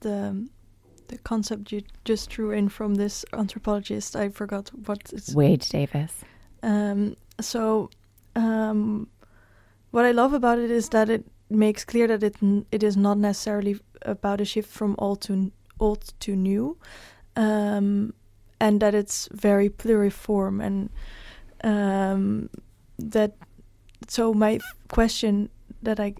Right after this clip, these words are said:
Speaker 1: got from this is, um, so this kind of, you use the word spotlighted, uh, way of seeing the world, uh, of understanding the world.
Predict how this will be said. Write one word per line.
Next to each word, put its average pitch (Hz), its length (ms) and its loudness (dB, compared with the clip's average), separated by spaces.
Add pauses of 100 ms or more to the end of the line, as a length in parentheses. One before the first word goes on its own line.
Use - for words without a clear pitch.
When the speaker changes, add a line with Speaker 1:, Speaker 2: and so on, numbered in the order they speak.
Speaker 1:
got 202 260 -4
from 202 280 -2
this 196 260 -6
is, 214 340 -6 (280)
um, 208 600 -2 (1500)
so 214 260 0
this 208 260 2
kind 208 220 2
of, - 280 -6 (160)
you 220 160 2
use 214 260 2
the 214 120 -2
word 208 240 0
spotlighted, 202 1120 -2 (320)
uh, 202 240 0
way 202 220 2
of 202 120 -2
seeing 208 480 0
the 98 80 0
world, 196 500 -4 (300)
uh, 196 180 0
of 196 120 -8
understanding 196 580 -2
the 202 100 -2
world. 190 360 -4